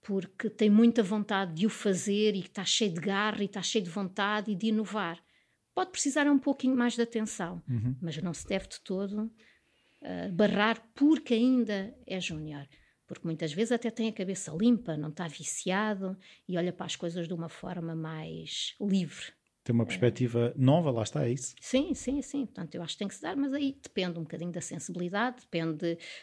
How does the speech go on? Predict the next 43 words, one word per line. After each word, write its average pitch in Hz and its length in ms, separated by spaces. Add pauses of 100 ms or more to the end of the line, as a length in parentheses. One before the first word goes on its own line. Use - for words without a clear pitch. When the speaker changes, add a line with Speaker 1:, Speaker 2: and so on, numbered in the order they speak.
Speaker 1:
obviamente, 185 460
se - 80
eu 170 60
tenho 175 260
um 165 60
trabalho 160 560
que - 160
caiu 208 400
de 170 100
repente, 151 560
com 190 160
uma 190 140
urgência 180 600
tremenda, 165 360
eu 208 60
tenho 139 180
que - 120
ir - 120
para 170 300
a 160 60
fonte 185 300
segura, 185 380
não 170 120
é? 175 160 (520)
Eu 139 100
tenho 135 220
que - 140
ir, 156 80
eu 156 60
sei 139 200
que - 240
este 165 320
Speaker 2:
Tens - 160
que 160 100
ir - 20
para 147 140
o 147 100
Speaker 1:
designer 147 140
Speaker 2:
diesel. 139 800
Speaker 1:
Sim, 269 260
eu - 60
sei - 140
que - 120